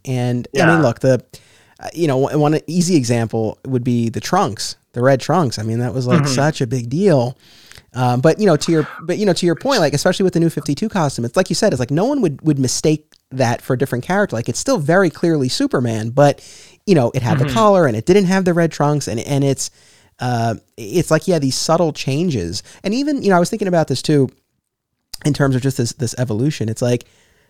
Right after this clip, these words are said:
Speaker 1: and the style generally too, where, um, the, like, the, the S logo, that shield, it's like, you can tell, like, so many artists have put their stamp on it, and you can look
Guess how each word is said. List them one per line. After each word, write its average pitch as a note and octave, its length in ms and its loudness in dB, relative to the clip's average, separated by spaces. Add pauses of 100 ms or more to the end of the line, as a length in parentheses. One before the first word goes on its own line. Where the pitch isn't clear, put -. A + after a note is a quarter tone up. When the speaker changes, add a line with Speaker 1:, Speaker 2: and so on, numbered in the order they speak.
(140)
Speaker 1:
and F#3 140 4
the E3 40 2
style C#3+ 460 2
generally G#2+ 500 -2
too, A2 420 -4
where, B2+ 460 2 (680)
um, A2 460 -4
the, B2+ 280 0
like, B2+ 180 0
the, B2 220 -2
the B2+ 180 -2
S C3+ 360 0
logo, C3+ 600 -2 (280)
that C3 180 -2
shield, F#3+ 560 -8 (600)
it's - 180 -6
like, F#3 200 -2
you F3+ 140 -2
can E3+ 260 -4
tell, F3 760 -2
like, C#3+ 160 -2
so - 240 -2
many G3+ 240 0
artists C#3+ 480 2
have - 140 -8
put - 200 -4
their A#2+ 160 0
stamp D3+ 500 -2
on - 180 -8
it, - 180 -14 (560)
and D3 140 2
you D#3+ 100 4
can C#3 220 -2
look G#3+ 240 4